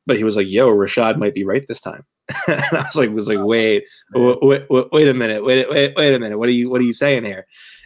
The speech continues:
Apparently, apparently, part of the interview process with, with, with Doc Rivers was asking what he would change about the team. And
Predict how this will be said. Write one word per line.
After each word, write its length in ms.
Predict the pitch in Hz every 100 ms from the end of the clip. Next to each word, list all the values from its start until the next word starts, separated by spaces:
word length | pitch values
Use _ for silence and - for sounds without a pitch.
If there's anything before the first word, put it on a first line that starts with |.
| _ -
Apparently, 880 | - - 208 240 165 123 104 139 _ _ _ _ _ _ - - - - - -
apparently, 800 | 139 170 208 175 127 110 104 _ _ _ _ _
part 460 | - 135 139 139 123 _
of 600 | 123 113 107 107 104 - _ _ _
the 180 | 69 127
interview 480 | - 135 139 123 110
process 680 | - 98 95 95 90 - - _ _
with, 440 | 113 113 104 - - _ _ -
with, 260 | - - -
with 180 | 113 -
Doc 280 | 120 113 120
Rivers 540 | 113 101 98 - - _ _ _ _ _ _ -
was 260 | 113 107
asking 500 | 117 110 - 113 107
what 160 | 110 107
he 120 | 110
would 140 | 107 101
change 260 | 117 113
about 220 | 107 101
the 80 | -
team. 340 | - 117 - _ _ - - _ _ _ _
And 520 | 120 113 113 107 104